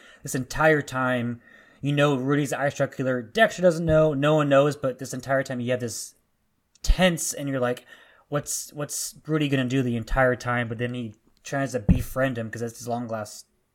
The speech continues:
brother, but you don't know that yet, that though too. So it's, it's just great. It's wonderful.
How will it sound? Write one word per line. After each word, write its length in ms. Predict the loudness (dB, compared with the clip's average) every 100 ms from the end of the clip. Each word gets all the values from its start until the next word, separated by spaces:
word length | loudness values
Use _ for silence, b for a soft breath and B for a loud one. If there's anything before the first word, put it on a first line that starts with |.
| _ _
brother, 340 | 0 0 2 -2
but 120 | -4
you 80 | -4
don't 160 | -4
know 120 | -4
that 280 | -6 -10 -14 _ _ -20 -16
yet, 240 | -8 -8 -6
that 180 | -12
though 140 | -12 -16
too. 240 | -16 -16 -14
So 120 | -14
it's, 200 | -12 -8
it's 180 | -4 2
just 220 | 2 0
great. 260 | -4 -6 -6
It's 200 | -12 -4
wonderful. 500 | -4 -4 -6 -8 -10